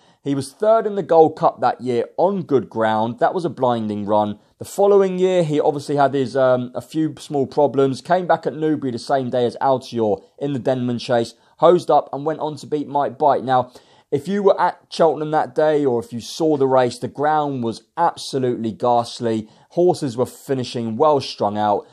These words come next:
Might Bite was cruising, jumping two out. I think he traded at about one point three four on the machine,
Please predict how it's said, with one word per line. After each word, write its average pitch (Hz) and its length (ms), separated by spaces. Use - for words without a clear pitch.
Might 156 340
Bite 143 240
was 117 140
cruising, 135 560
jumping 101 400
two 104 260
out. 104 200
I 117 40
think 156 220
he 147 80
traded 147 380
at - 120
about 123 300
one 151 320
point 151 420
three 147 300
four 165 480
on 160 140
the 156 40
machine, 165 560